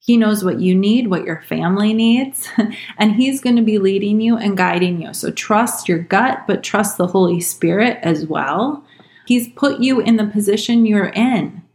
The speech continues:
and he trusts you, so you should trust yourself too. Number seven, be okay with imperfection and be okay with being open about it.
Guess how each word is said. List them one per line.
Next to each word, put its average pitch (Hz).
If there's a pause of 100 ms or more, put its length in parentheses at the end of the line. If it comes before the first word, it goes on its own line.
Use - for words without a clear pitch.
(500)
and 196
he 302
trusts 180
you, 175
so 175
you 208
should 214
trust 208
yourself 190
too. - (1120)
Number 226
seven, 208
be 226
okay 233
with 254
imperfection 208
and 190
be 208
okay 202
with 208
being 190
open 208
about 151
it. -